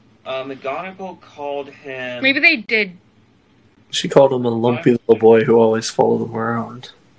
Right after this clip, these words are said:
Speaker 1: Yeah, uh, I'm trying to find, because they said it.
Speaker 2: I mean,
Speaker 1: Professor McGonagall would describe Peter Pettigrew as a stupid and foolish boy who hero worshipped Sirius and James. She also stated Peter Pettigrew was less than an average student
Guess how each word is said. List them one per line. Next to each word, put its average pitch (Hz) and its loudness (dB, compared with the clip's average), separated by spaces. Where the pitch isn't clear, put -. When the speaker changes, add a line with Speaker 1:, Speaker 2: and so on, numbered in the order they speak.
Speaker 1:
Yeah, 139 -14
uh, 117 -10
I'm 123 -20
trying 165 -14
to 165 -20
find, 120 -10
because 127 -16
they 139 -10
said 131 -18
it. - -20
Speaker 2:
I - -2
mean, 392 0
Speaker 1:
Professor 208 -8
McGonagall 170 -8
would 139 -16
describe 156 -12
Peter 185 -12
Pettigrew 156 -12
as 123 -8
a 113 -12
stupid 165 -12
and 139 -12
foolish 165 -14
boy 143 -10
who 131 -20
hero 185 -10
worshipped 156 -14
Sirius 127 -14
and 120 -20
James. 113 -14
She 139 -14
also 151 -12
stated 147 -12
Peter 147 -18
Pettigrew 160 -12
was 117 -18
less 117 -10
than 165 -18
an 147 -16
average 123 -12
student 131 -12